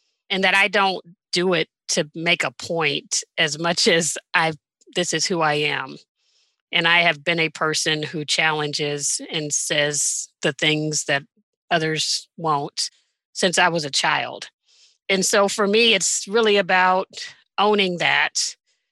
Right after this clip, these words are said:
putting it out there with the belief that I do believe that if we can galvanize around principles of humanity,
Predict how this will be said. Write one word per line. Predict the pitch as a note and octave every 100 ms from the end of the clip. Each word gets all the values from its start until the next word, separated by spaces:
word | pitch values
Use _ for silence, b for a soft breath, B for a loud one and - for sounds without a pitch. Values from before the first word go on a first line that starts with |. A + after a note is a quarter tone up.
| _ _
putting | - G#3 G3
it |
out | F3 D#3+ E3
there | - D#3+ D3 D3 C#3+ - _ _ _
with | - G#3+
the | -
belief | F3+ E3+ E3+ E3
that | F#3 E3+
I | E3+
do | D#3 F#3+
believe | F#3+ F3 D3+ C#3+ D3 C#3+ - - _ -
that | E3+ E3
if | E3 D#3 -
we | F#3
can | E3+ E3+ D#3+ D#3 D3 _ _ _ -
galvanize | F3 F3+ F3+ E3+ D#3 D#3 D#3 D3+ - - -
around | E3+ D#3+ E3 D#3+ D#3+ D#3+ D3+ - _ _ _ _ _
principles | - A#3 C#4+ F3 - C#3+ D3+ - - -
of | E3+ D#3+ D3+ - - - - _ b b b _
humanity, | - F#3 E3+ G3+ F#3+ C#3+ C#3 D3 D3+